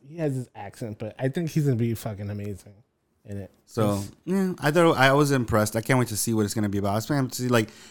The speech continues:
Speaker 2: 'cause, like, the one thing I remember I told you about, which I loved, and it was a skit that there was on, um, there was a skit on, um, on YouTube of a girl who used to do, uh, adult Wednesday Addams.
Speaker 1: Oh, yes.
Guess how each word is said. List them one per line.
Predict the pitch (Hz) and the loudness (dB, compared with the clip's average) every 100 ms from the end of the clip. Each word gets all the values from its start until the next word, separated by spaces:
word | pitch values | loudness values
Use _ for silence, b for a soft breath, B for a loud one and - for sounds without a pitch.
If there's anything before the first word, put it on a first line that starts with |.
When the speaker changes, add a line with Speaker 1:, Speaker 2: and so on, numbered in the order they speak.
| B | B
Speaker 2:
'cause, | 143 131 | 0 2
like, | 131 - - _ _ _ - | 0 -2 -18 _ _ _ -4
the | 139 | 0
one | 127 139 151 | 4 4 4
thing | 170 | 2
I | 139 | 4
remember | 135 131 | 2 4
I | 117 | 2
told | 101 - 117 120 | 0 -6 -4 -2
you | 107 | 0
about, | 98 98 | -2 -2
which | 98 | -4
I | 95 101 | -4 -2
loved, | 104 113 104 92 | 2 2 2 -2
and | 104 101 | -4 -2
it | 107 | 0
was | 120 | 0
a | 113 | -2
skit | - - 123 | -2 -2 -2
that | 117 | -2
there | 107 | -2
was | 110 107 | -2 0
on, | 104 101 | -2 -2
um, | 98 95 92 87 85 _ B B B B B B - | -4 -4 -6 -10 -14 _ B B B B B B -2
there | 113 | 0
was | 107 | 0
a | |
skit | - - 123 | 0 0 0
on, | 107 104 101 | 0 0 0
um, | 95 92 90 87 82 90 _ _ _ 98 | -2 -4 -4 -8 -10 -16 _ _ _ -8
on | 98 | 2
YouTube | 151 165 101 92 - _ _ _ _ | 2 2 -2 -4 -10 _ _ _ _
of | 104 104 | -2 -2
a | |
girl | 98 120 113 | 2 4 4
who | 113 | 4
used | 117 120 - | 2 0 -2
to | 98 | -4
do, | 101 107 101 98 98 95 107 _ _ _ _ _ - | 0 0 2 0 -2 -6 -10 _ _ _ _ _ -8
uh, | 95 92 92 90 87 107 | -4 -2 -2 -6 -8 -6
adult | 98 104 113 110 - | -2 4 4 4 -4
Wednesday | - 104 101 98 95 | -10 -6 -4 -4 -4
Addams. | 92 87 92 - _ _ _ _ - | -6 -8 -12 -20 _ _ _ _ 4
Speaker 1:
Oh, | 170 156 | 8 10
yes. | 147 139 117 - - | 10 6 4 -2 -12